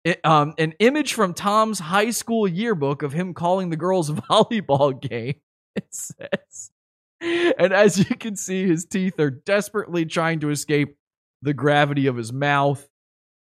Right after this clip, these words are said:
Um, Tom, lo-, <laughs> wait, what does this say? Tom looking like he's ready to suck a new sour <laughs> sack of stinky ball. Just kidding. I'm the biggest Gully head. Lots of love, Tom.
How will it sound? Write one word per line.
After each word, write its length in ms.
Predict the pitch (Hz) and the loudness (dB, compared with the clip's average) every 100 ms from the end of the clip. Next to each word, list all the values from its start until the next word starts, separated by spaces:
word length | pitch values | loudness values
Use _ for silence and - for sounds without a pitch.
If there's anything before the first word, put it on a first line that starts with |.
| _ _ - | _ _ -6
Um, 520 | 139 131 131 135 143 - | -2 0 -2 -4 -8 -2
Tom, 360 | 160 190 185 | 2 2 2
lo-, 180 | 196 190 - | 2 2 2
<laughs> 60 | |
wait, 120 | 190 | 2
what 140 | 147 190 | 2 -2
does 100 | 208 | -6
this 160 | 233 | -4
say? 160 | 247 240 262 294 220 - | -2 -2 -4 -8 -8 2
Tom 340 | 269 220 208 | 6 6 6
looking 300 | 214 208 170 | 2 2 -2
like 200 | 175 175 | 0 0
he's 180 | 165 127 | -4 -4
ready 280 | 139 180 170 | -2 -2 -2
to 100 | 143 | -4
suck 380 | - - 185 180 | -4 0 0 0
a 60 | 151 | -2
new 200 | 170 170 | -2 -2
sour 580 | - - 156 165 180 | -4 0 2 4 2
<laughs> 20 | - | 0
sack 480 | - 151 147 - | -4 0 0 0
of 160 | 233 - | 0 0
stinky 1080 | - - - - - 269 - - - 214 - - | -2 -6 -6 -10 -16 -14 -14 -10 -10 -10 -14 -6
ball. 520 | - 156 196 - - _ _ _ _ _ _ _ - - 339 - | -2 2 2 0 -10 _ _ _ _ _ _ _ -20 -14 -14 -4
Just 340 | 208 208 - | -2 -2 -2
kidding. 440 | - 262 208 208 196 | 4 6 6 6 2
I'm 200 | 139 - | 0 -2
the 160 | - 180 | -2 -6
biggest 500 | 143 170 180 165 143 | -2 -2 -2 -4 -2
Gully 380 | 151 160 175 165 | -2 0 0 -2
head. 400 | 165 170 160 156 - _ _ - | 0 0 -2 -6 -16 _ _ -2
Lots 300 | 147 160 160 | 0 0 0
of 100 | 147 | -2
love, 480 | 147 156 160 156 151 | 2 4 2 0 -2
Tom. 640 | 160 160 156 156 151 175 | 0 2 2 0 -2 -8